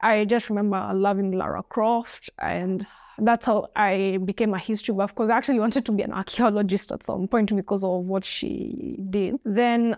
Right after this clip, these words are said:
uh, for the fighting games, I obviously went for the female characters like Ling Xiaoyu, Christy Montero, uh, Mai Shiranui, Chei Lim.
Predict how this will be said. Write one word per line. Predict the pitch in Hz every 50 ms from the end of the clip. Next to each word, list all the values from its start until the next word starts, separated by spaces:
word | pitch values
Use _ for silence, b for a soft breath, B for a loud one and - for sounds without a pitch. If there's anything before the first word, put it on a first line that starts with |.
| - -
uh, | - 214 214
for | 202 247 226
the | 220
fighting | 226 262 254 269 269 254 233
games, | 202 202 208 185
I | 202 - 196 190
obviously | 196 196 202 208 - - 214
went | 196 196
for | - - -
the | - - 98 185 190
female | - 214 202 196 190 180
characters | - 190 185 190 - 202 202 190 185
like | - 208 180 180 - -
Ling | 196 185 190
Xiaoyu, | - - - - - 196 196 202 202 202 202 202
Christy | - 196 190 - - 196
Montero, | 180 180 185 185 - 226 226 214 208 208 220 214 208 208 208 202 196 - - -
uh, | - - - - - - -
Mai | 185 185 175 180
Shiranui, | 190 - - 196 196 190 190 190 196 202 202 202 208 208
Chei | 208 - 233 214 190 185
Lim. | 185 196 202 202 214 214 214 220 233